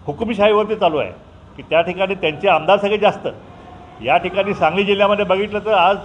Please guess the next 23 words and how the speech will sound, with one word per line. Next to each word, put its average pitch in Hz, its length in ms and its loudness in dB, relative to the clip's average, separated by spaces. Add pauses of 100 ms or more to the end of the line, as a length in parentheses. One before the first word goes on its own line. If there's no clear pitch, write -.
(120)
बहुतेक 143 320 -6
सगळे 180 260 0
आमदार 214 340 4 (140)
मराठा 196 260 0
समाजाचे 202 360 -2
आहेत 139 100 0 (720)
किंवा 185 240 4 (100)
खासदार 151 320 4
मराठा 220 260 4
समाजाचे 202 420 0
आहे. 135 380 -6
एकाही 185 380 -2
आमदारानं, 208 500 0
खासदारानं 190 500 0
कधी 208 280 -8 (140)
ओबीसीचं 214 480 -2
आरक्षण 202 400 0
जे 180 80 0
आहे 143 220 2 (460)
ते 196 60 -4
वाचलं 156 420 4
गेलं 220 180 4
पाहिजे, 160 380 0